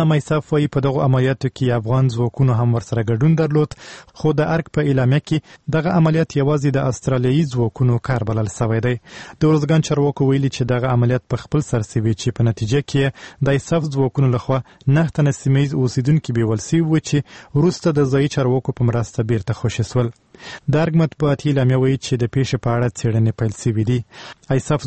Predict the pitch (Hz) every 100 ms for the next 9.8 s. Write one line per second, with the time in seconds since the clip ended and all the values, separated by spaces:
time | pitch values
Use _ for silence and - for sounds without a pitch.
0 | 127 131 - 139 131 123 123 120 117 117
1 | 127 - 123 120 - 120 - 120 117 120
2 | - 117 - - 110 - 117 110 120 139
3 | 143 - - - - 170 165 160 170 -
4 | 160 - 165 165 131 127 139 127 127 -
5 | 117 113 165 170 - - - 143 147 135
6 | 165 185 151 135 - 139 - 123 123 131
7 | - _ - 135 165 156 139 120 117 120
8 | 120 113 110 113 - 127 113 _ - -
9 | - 160 151 - - 170 165 180